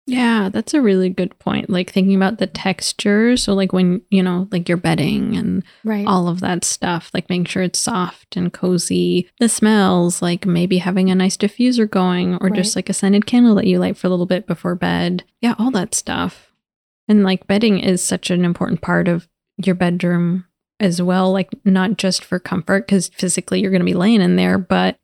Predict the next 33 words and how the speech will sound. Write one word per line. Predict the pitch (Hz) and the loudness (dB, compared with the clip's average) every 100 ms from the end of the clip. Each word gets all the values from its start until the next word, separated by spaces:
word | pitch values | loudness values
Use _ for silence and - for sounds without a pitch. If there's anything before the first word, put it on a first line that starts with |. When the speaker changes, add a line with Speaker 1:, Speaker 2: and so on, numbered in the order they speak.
| - | -4
Speaker 1:
uh, | 202 185 202 | 0 0 -2
visually, | 226 220 302 392 - - - | 0 2 4 4 2 -2 -6
it's | 220 | -4
like | 339 | 0
a | 220 | 0
Speaker 2:
Right. | 202 - - | -2 -10 -6
Speaker 1:
takes | 233 226 | -4 0
up | - | 0
a | 170 | 0
lot | 170 170 | 0 -2
of | 170 | -2
space, | - - 196 - - - | -2 0 0 0 -6 -4
the | 170 | -4
bed. | - 160 - 202 - | -2 -2 -2 -4 -4
Speaker 2:
Yes. | 214 196 190 - - - | -4 -2 -4 -6 -10 -4
Speaker 1:
What | 196 202 214 | 0 2 2
kind | 233 233 | 2 4
of, | 240 226 _ _ _ | 4 0 _ _ _
um, | 190 180 170 180 | 0 2 0 0
like, | 180 175 | 0 0
bed | 165 160 | -2 -2
coverings | - 190 180 170 | -4 -2 -2 -2
do | - | -2
you | 180 | -2
really | 180 180 180 | 0 0 0
like, | 175 175 175 | 0 -2 -4
just | - 175 - | -4 -6 -4
aesthetically, | 175 - 190 175 - 175 180 | -6 -4 -2 -4 -2 0 0
like, | 175 - | 0 -2
from | 180 | -2
a | 180 | -2
design | 180 160 226 226 226 - - | -2 -4 -4 -4 -4 -6 -4
perspective? | 180 - - - - 147 175 175 | -4 -4 -6 -6 -4 -2 -2 -4